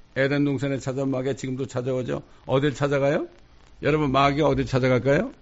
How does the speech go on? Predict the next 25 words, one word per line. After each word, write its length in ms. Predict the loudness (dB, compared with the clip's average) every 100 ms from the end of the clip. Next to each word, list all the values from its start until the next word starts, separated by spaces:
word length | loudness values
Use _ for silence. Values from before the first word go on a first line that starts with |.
| _ -2
교회를 280 | 2 4 2
찾아와요. 800 | 0 2 2 2 0 -2 -6 -10 -18 -20 -20 -20 -20 -20 -20 -20 0
여러분, 220 | 4 6
마귀가 360 | 8 8 8 6
뭐 120 | 6
카지노 400 | 4 2 4 4
갈, 220 | 2 0 -4
갈 200 | -4 -2
것 100 | 0
같아요? 380 | 0 0 0 -2 -12 -20 -20 _ -20 -4
거기 160 | 0 4
다 120 | 4
지 160 | 4
새끼들인데 600 | 4 4 4 2 0 2 2
거기 220 | 2 2
왜 80 | 2
갑니까? 440 | 2 0 -2 -6 -6 -20 -16
아니, 160 | 2 2
뭐, 420 | 6 8 6 4 -14 -20 -2
어, 180 | 2 4
마-, 260 | 4 2 0 -16 0
그 60 |
마귀가 520 | 4 8 8 8 4 4
무슨 300 | 4 2 4
뭐, 360 | 4 2 0